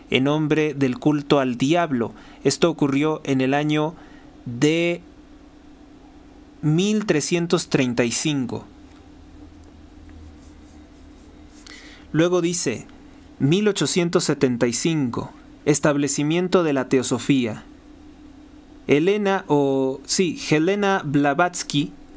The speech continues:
establece la teosofía que tiene raíces profundas en el ocultismo y en las filosofías orientales.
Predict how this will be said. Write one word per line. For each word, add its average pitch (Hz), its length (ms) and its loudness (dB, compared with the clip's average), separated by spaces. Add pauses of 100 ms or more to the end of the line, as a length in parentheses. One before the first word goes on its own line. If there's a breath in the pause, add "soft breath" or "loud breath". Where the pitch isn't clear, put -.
(480)
establece 170 880 2
la 135 240 0
teosofía 156 720 0
que 127 120 2
tiene 143 340 0
raíces 131 480 0
profundas 135 640 0
en 120 100 0
el 113 100 0
ocultismo 123 640 0
y 127 120 0
en 117 80 -2
las 107 160 -4
filosofías 117 680 0
orientales. 107 760 -2